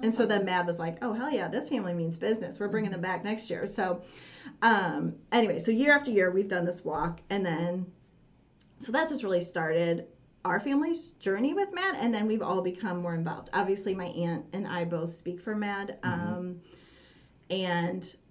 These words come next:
Speaker 1: I, um, for me, education is extremely important. I have young children, um, and they will never know David.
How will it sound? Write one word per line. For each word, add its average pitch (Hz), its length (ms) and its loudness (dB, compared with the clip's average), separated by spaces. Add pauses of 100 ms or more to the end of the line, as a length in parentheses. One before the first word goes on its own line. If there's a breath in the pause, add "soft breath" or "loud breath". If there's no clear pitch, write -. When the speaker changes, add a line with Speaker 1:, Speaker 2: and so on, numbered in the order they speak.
(100)
Speaker 1:
I, 170 480 -2
um, 175 520 -6 (580)
for 208 160 4
me, 202 840 2
education 196 560 0
is 170 460 -2 (220)
extremely 165 460 -2
important. 160 500 -6
I 190 100 2
have 185 120 0
young 175 220 0
children, 220 680 -2
um, 175 520 -4 (220)
and 180 480 -4 (440)
they 196 180 4
will 214 140 0
never 175 280 -2
know 180 240 -4
David. 277 520 -4